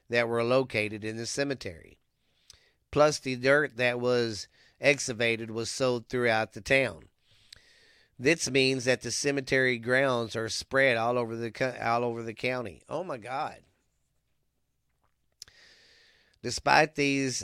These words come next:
issues, the developers were allowed to continue building after, after this. However, they had a large fines due to their mistake.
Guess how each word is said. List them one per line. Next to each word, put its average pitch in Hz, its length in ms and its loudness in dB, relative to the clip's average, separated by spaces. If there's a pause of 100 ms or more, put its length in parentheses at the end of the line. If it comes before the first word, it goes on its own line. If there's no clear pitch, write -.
issues, 120 480 -2
the 120 100 -6
developers 131 720 -2
were 120 120 -2
allowed 120 460 2
to 120 100 -8
continue 127 500 -6
building 117 500 -2
after, 92 600 -8 (600)
after 139 300 2
this. 90 480 -14 (800)
However, 147 440 4
they 135 200 6
had 135 240 6
a 123 80 2
large 135 460 4
fines 131 600 0
due 123 220 -2
to 123 180 -4
their 117 180 -2
mistake. 113 640 -6